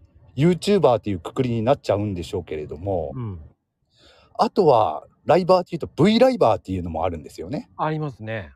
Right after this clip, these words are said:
Speaker 2: Vライバー。
Speaker 1: あの、なんでしょう。あの、アバターっていうんですかね。
Speaker 2: うん。
Speaker 1: ああいうアニメーションを使って、まあ、視聴者を、あの、視覚的にも楽しませる。そういったライバーさんもいるわけですよね。
Speaker 2: います、います。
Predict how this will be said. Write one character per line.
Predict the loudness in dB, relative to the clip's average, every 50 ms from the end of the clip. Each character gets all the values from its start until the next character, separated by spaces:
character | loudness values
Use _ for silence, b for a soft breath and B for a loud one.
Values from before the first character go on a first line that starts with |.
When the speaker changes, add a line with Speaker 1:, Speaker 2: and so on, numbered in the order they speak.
| _ _ _ -16
Speaker 2:
V | -14
ラ | -12
イ | -6
バ | -2
ー。 | 0
Speaker 1:
あ | 0
の、 | 0 0 -2 -2 -2 0 -2 -2 -4 -6 -12 -20 _ _ _ _ _ _ _ _ _ -20 -20 -20 _ _ _ _ _ _ _ _ _ _ -6
な | -4 -2 -2
ん |
で | -2 -2
し | -2 -2
ょ | -4 -4 -6 _
う。 | _ -4
あ | -4 -2
の、 | 0 2
ア | 2
バ | 4 4 2
タ | 4 4 2 2
ー | 2
っ | 0
て | 0 -2
い |
う | -2
ん | -2
で | -4
す | -6
か | -8 -6
ね。 | -6 -6 -4 0
Speaker 2:
う | 0
ん。 |
Speaker 1:
あ | 2
あ |
い | 2 4
う | 2 2
ア | 2 0
ニ | 0 0
メ | 0 2 2
ー | 2
シ | 4 2
ョ | 2
ン | 2
を | 2
使 | -2 -2 -2 -2
っ | -2
て、 | -2 _ -4 -2 -2 -2 -2 -6 -8 -10 _ _ _ _ _ _ _ _ _ _ _ _ _ _ _ _ _ _ _ _ _
ま | -2 -2
あ、 | -2 -2
視 | -4 -6 0
聴 | 4 4 4
者 | 4 4 2 2
を、 | 2 0 -2 -4 -6
あ | -6 -6
の、 | -6 -4 -4 -4 -6 -6 -8 -8
視 | -8 -4 -2
覚 | -2 -2 0 0
的 | 0 0 0 0
に | 0
も | 0 0 0
楽 | 0 -2 -2
し | -2 -4
ま | -4 -2
せ | -2 -4
る。 | -6 -4
そ | -2 2 2
う | 2
い |
っ | 2
た | 2 2 2
ラ | 2 2
イ | 2
バ | 2 2 2 2 0
ー |
さ | 0 -2
ん | -4 -2
も | -2 -4 -4 -6 _
い | -6 -4
る | -2
わ | -2 -4
け | -6
で | -14 -16
す | -14 -10
よ | -6
ね。 | -6 -6 -8 _ _ -18
Speaker 2:
い | -14 -14
ま | -12 -14
す、 | -14 -16
い | -20 -20
ま | -20 -20
す。 | -20 _ _ _ _